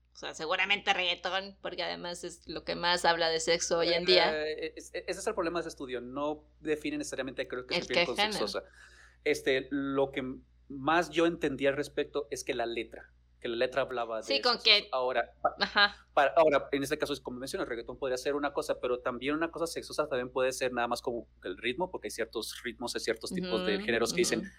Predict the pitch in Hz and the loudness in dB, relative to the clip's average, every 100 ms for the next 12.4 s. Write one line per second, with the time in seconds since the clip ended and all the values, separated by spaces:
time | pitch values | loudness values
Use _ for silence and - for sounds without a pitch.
0 | - _ 147 151 151 - 127 120 - 110 | -20 _ 4 4 2 0 0 0 0 0
1 | 123 120 - 107 107 107 - 98 101 160 | 2 0 2 2 2 -2 -4 -6 -4 0
2 | 156 165 180 175 185 180 - - - 190 | 4 4 4 4 4 0 -10 -8 2 6
3 | 180 208 202 165 165 156 165 160 170 160 | 8 8 6 0 -2 -4 -4 -2 2 4
4 | 147 123 131 135 123 147 135 127 147 147 | 4 2 0 0 -2 -2 -2 2 2 4
5 | 143 151 156 156 151 175 208 220 - 147 | 4 4 2 2 0 2 2 2 -2 -2
6 | 151 147 127 107 - - - _ _ _ | -2 -2 -6 -8 -8 -12 -14 _ _ _
7 | - - 254 226 208 202 208 214 226 214 | -20 -2 4 8 10 10 10 6 4 4
8 | 214 190 180 - 175 165 - 160 156 151 | 4 2 2 0 0 0 4 2 4 -2
9 | 147 - 139 135 135 143 131 131 135 127 | -4 2 4 4 -2 -4 -4 -2 -2 -4
10 | _ - - - - 247 - - - 339 | _ -16 -14 -8 -6 -2 -2 2 4 4
11 | 320 320 320 - 285 - - 165 - - | 6 6 4 4 -2 2 4 4 2 8
12 | 196 165 - | 10 10 6